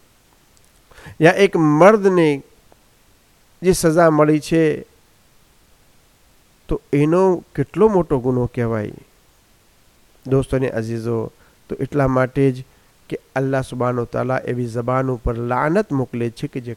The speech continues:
ખરાબ બોલતી હોય. ઇમામે હસન અસ્કરી અલૈહિસ્સલાતુ વસ્સલામ આયતની તફસીરના અંદર જિક્ર ફરમાવે છે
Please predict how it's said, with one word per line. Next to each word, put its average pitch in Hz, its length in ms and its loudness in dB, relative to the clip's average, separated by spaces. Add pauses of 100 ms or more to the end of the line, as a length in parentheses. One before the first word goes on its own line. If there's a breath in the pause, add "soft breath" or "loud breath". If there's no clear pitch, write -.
ખરાબ 104 300 -8
બોલતી - 420 -12
હોય. - 140 -12 (1700 soft breath)
ઇમામે 254 360 4
હસન 240 380 4
અસ્કરી 226 380 2
અલૈહિસ્સલાતુ 214 640 4
વસ્સલામ 202 440 2
આયતની 185 360 4
તફસીરના 180 680 0
અંદર 160 540 2
જિક્ર 165 340 -4
ફરમાવે 151 560 0
છે 147 480 -2